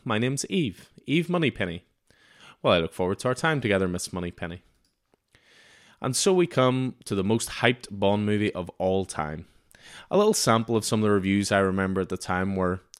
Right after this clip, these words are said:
"It's the most personal Bond yet. It has Sam Mendes directing. It has Roger Deakins doing the cinematography. It'll be mostly set in London.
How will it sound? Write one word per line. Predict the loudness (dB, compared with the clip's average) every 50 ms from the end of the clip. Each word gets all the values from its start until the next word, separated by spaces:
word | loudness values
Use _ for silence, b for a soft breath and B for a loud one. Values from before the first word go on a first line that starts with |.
| _ -12
"It's | -8 -2 0
the | 2
most | 2 2 2 0
personal | 0 0 0 0 0 -2 -2 0
Bond | 4 4 4 4 4 2 2
yet. | 0 -2 -2 -6 _ _ _ b b b b
It | b -6 -2
has | 2 2 4 4 4
Sam | 4 6 6 6 4
Mendes | 4 4 4 4 4 4 4 2 2
directing. | 2 2 2 2 0 -2 -6 -10 -10 -12 _ b b b b b b
It | b 0 4
has | 4 4 4 6
Roger | 4 4 4 2 0
Deakins | 2 2 2 2 2 0 0 0 2
doing | 2 2 2
the | 2
cinematography. | 0 0 0 0 -2 -2 -2 0 0 0 0 -2 -4 -4 -4 -6 -6 _ _ b b b b b b b
It'll | 2 2 4
be | 6 6 6
mostly | 6 4 2 4 2 2
set | 2 2 2 2 2
in | 0 2
London. | 2 2 2 0 -2 -4 -6 -10